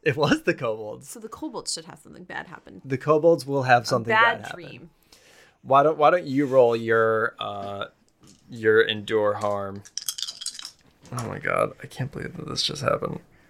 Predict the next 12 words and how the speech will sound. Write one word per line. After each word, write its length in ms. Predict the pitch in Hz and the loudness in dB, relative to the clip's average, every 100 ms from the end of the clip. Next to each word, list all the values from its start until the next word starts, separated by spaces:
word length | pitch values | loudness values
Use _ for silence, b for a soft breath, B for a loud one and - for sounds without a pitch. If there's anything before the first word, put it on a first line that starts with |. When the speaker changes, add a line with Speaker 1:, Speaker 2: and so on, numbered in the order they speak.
| b b b b b | b b b b b
Speaker 2:
So 500 | - - - 226 202 | -14 -14 -6 2 4
I 180 | 202 214 | 4 2
have 420 | 220 226 208 202 | 0 0 2 2
a 180 | 202 190 | 2 2
middle 760 | 185 190 190 185 175 170 165 165 | 4 4 4 4 4 4 4 2
thing. 420 | - - - - 190 b b b b _ _ - | -2 -6 -6 -6 -12 b b b b _ _ -8
A 60 | 185 | -4
mixed 520 | 180 196 196 190 - | -2 0 0 0 -6
success. 400 | 165 - 101 - | -10 -6 -6 -2
A 60 | 156 | 2
weak 200 | 185 160 | 2 2
hit. 240 | 156 - | -4 -4